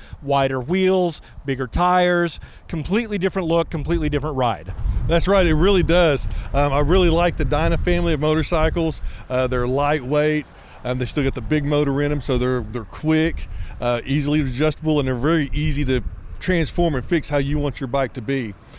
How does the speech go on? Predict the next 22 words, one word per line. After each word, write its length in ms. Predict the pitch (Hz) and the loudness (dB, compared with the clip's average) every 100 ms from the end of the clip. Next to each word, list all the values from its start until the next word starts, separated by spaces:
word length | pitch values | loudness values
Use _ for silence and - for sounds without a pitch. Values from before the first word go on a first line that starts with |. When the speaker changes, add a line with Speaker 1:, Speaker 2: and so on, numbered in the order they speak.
| - | -8
Speaker 2:
Now, 100 | 151 | 0
on 80 | 156 | 0
the 80 | 147 | 0
Fat 300 | - 220 185 | 0 0 2
Bobs, 420 | 156 156 151 - - - 165 | 2 2 0 -4 -14 -18 -8
they're, 160 | - 151 - - - - - | -2 -2 -4 -20 -20 -18 -2
for 120 | 175 | 0
me, 180 | 170 220 | 4 4
they're 140 | 190 | 4
more 180 | 175 170 | 4 2
performance-oriented 1040 | 165 - 175 180 156 160 170 175 143 135 139 | 0 -2 0 0 -2 -2 0 0 0 0 0
also. 480 | 151 147 139 117 101 - - - - | 0 0 -2 -2 -6 -16 -18 -16 -4
They've 140 | 139 | 0
got 220 | 147 131 | 0 0
bigger 240 | 156 170 175 | 0 0 0
tires 420 | 180 175 175 151 | 2 4 4 2
on 80 | 143 | -2
the 80 | |
front 320 | 127 170 165 139 | -2 0 -2 -2
and 180 | 160 | -4
the 60 | 165 | -4
back. 380 | 135 147 147 | 0 0 0